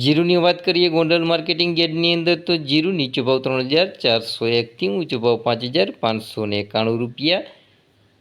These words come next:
ધાણા નવસો એકાવનથી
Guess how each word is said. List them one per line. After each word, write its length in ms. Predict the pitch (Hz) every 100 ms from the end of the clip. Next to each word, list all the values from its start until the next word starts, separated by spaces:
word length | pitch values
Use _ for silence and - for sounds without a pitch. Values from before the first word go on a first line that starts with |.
| _ _ _ _ _ _ _ _ _ _ -
ધાણા 280 | 131 135 127
નવસો 320 | 135 127 - 135 131
એકાવનથી 580 | 135 131 135 127 139